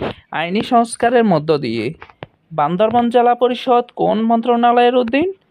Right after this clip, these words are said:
পার্বত্য চট্টগ্রাম বিষয়ক। স্বাধীন বাংলাদেশের অভ্যুদয় ঘটে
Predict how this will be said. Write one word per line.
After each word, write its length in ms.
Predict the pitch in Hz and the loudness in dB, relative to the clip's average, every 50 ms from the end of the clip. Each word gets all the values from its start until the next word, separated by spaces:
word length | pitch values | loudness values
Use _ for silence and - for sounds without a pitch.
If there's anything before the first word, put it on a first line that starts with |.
| - _ _ _ _ _ | -20 _ _ _ _ _
পার্বত্য 360 | - 170 170 175 202 208 - 233 | 0 0 0 0 -2 -2 -2 -2
চট্টগ্রাম 480 | 226 - 233 226 - 233 226 226 226 196 | 0 0 0 0 0 0 2 2 2 0
বিষয়ক। 480 | 156 147 - - 156 123 110 104 101 - _ _ _ _ _ _ _ _ - - _ | -2 -4 -2 0 0 0 0 0 -4 -6 _ _ _ _ _ _ _ _ -20 -20 _
স্বাধীন 340 | - - - 156 185 208 226 233 | -8 -4 -2 0 0 2 2 2
বাংলাদেশের 760 | 240 240 240 240 247 233 247 233 - - 262 254 240 240 262 254 269 - _ _ _ _ _ _ _ _ - | 2 2 2 2 2 2 0 -2 -2 0 2 4 4 4 2 -2 -6 -6 _ _ _ _ _ _ _ _ -8
অভ্যুদয় 520 | - 156 160 185 208 202 220 233 240 240 240 | -8 -4 -2 0 2 2 4 4 4 4 4
ঘটে 260 | 247 240 233 202 | 2 2 2 2